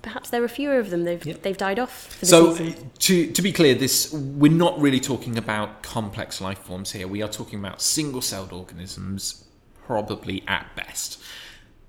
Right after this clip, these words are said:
Speaker 2: There are other ways that this could also be an indicator of life. Maybe this methane is being released seasonally, and that methane was originally produced by life. Unfortunately, methane is not a chemical that you can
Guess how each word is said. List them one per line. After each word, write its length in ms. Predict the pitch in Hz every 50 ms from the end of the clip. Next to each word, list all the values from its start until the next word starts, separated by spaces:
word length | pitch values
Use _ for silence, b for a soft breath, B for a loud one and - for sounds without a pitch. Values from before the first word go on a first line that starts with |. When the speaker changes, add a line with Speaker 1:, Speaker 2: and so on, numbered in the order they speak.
| - - -
Speaker 2:
There 280 | - 139 147 156 156 165
are 180 | 165 165 160 -
other 180 | 202 220 226
ways 360 | 185 131 120 120 131 156 147
that 100 | - 113
this 140 | 117 127 -
could 160 | - - 127
also 240 | 131 139 127 - -
be 200 | 113 117 117 113
an 140 | 117 113 113
indicator 480 | 113 110 - - 110 110 107 - 117 113
of 140 | 107 107
life. 360 | 113 117 120 123 120 - - -
Maybe 460 | 113 113 120 123 120 113 120 113 110
this 240 | 107 120 113 - 113
methane 340 | 107 107 107 - 110 107
is 100 | 107 104
being 300 | 107 - 107 104 104 104
released 640 | 98 104 101 104 104 110 110 110 - - - - -
seasonally, 880 | - - - - 107 101 101 98 - 104 104 101 104 104 104 104 104 -
and 160 | 104 98 98
that 200 | 98 98 - -
methane 320 | 110 104 104 - 101 101
was 120 | 101 104 101
originally 600 | 101 98 98 104 107 104 - - - 101 101 98
produced 520 | - 123 113 - - 214 226 - - -
by 140 | - - - - -
life. 340 | - - - - - - - B B B B B B B B
Unfortunately, 1200 | - 120 120 - - - 214 220 254 233 - - - 160 131 117 - 117 113 110 110 110 110 B B B B -
methane 380 | - 120 127 123 123 117 117
is 120 | 110 101 -
not 360 | 123 117 120 123 120 117 -
a 40 | -
chemical 480 | - - 117 107 104 104 - - 104 101
that 140 | 107 - -
you 60 | 104
can 240 | - - - 101